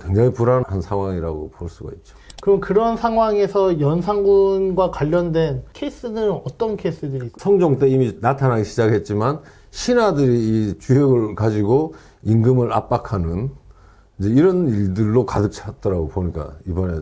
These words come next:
Speaker 1: 제가 다시 한번 쭉 정리를 해서 보니까, 예를 들면 그 연산군 일 년에
Speaker 2: 예.
Speaker 1: 부제학, 홍공원 부제학 성세명이라는 사람이 그 글을 올렸는데, 이렇게 말하고 있죠. "주역의 일을 시작하면은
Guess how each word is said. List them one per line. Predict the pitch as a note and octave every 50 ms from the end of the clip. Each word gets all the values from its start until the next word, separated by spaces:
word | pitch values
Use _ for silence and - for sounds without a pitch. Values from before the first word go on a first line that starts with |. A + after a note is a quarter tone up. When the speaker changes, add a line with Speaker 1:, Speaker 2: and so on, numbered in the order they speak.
| - -
Speaker 1:
제가 | _ - G2 F#2 F2
다시 | E2 G#2 G2 F2+ G2+
한번 | F2 E2+ E2
쭉 | - - D#2 -
정리를 | - E2+ E2+ F2+ F2+ E2+ E2+
해서 | F2 E2+ F2 D2+
보니까, | D#2 F2 E2+ E2 D2 - - F2 F2 D#2+ D2+ - - - _ C3+
예를 | C#3+ D3+ D#3+ D#3+ C3+
들면 | B2 C3+ C3 B2+ A#2+ A#2 B2 C#3+ F3 G3 F#3+ -
그 | B2 B2 B2 B2 A#2+ A#2
연산군 | A#2 A#2+ B2+ C#3+ C3+ C#3 C#3 C3+
일 | C#3 D3+ E3 E3+
년에 | E3+ E3+ D#3+ C3+ A2+
Speaker 2:
예. | G#2 G#2 G#2+ G#2+ A2 G#2+ C#3 B2+ F2 E2 - - - - - _ _ _ _
Speaker 1:
부제학, | A#2 A#2 A2 C3+ C3+ C3 C3 B2 A#2+ A2+ -
홍공원 | A#2+ B2 B2+ C3 C3 C3 C3 A#2+
부제학 | F#2+ G#2 G2+ G#2 A2+ A2+ A2 G#2
성세명이라는 | - - A#2+ A#2 A2 A2 C3 C3 C3+ C3+ C3+ B2+ A#2 A2 G2+
사람이 | F#2+ G#2+ G2+ G2+ G2+ G#2 G2+ G2+ G2 F2+ C#2 -
그 | - G2 G2 F#2 E2+
글을 | - A2+ A2 A2 G#2+
올렸는데, | A2 A#2+ B2+ B2 A#2+ G#2 F#2+ G2 F2 E2+ E2 G2+ A2+ A#2 G#2+ G2 F2+ D#2 C#2 - - _ _ - _ _ _ _ _ _ _ -
이렇게 | C3+ E3+ D#3+ D3+ B2+
말하고 | G#2 G2 G#2+ A2 G#2 F#2+ F#2
있죠. | E2+ - - F#2 F#2 F#2 F2
"주역의 | - - C#3 D3 D#3 D#3 D3 C3 B2 - - G2+
일을 | A2 A2 C#3+ E3 E3
시작하면은 | C3+ - B2 A2 A#2+ A#2+ A#2 - C3+ B2+ B2 A#2+ A#2 A2+ A2 B2 C3+ B2+ A2+ F#2 D2+